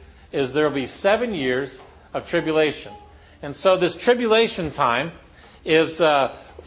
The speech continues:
the Bible calls it tribulation, which means a time of trouble. And for seven years, there's gonna be,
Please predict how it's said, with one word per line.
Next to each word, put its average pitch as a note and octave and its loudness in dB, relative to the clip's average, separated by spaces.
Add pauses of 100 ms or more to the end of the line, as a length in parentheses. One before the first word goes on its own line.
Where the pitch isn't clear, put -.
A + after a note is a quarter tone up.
the B2+ -6
Bible E3+ 4
calls D3+ 2
it C3+ -12
tribulation, C#3+ 2
which C3 -4
means C#3+ -4
a B2+ -4
time C#3 -2
of A#2+ -8
trouble. F3+ 0 (520)
And C3 -6
for C#3 -2
seven G3+ 0
years, D3+ 4
there's C3+ 2
gonna C#3+ 0
be, C3+ 0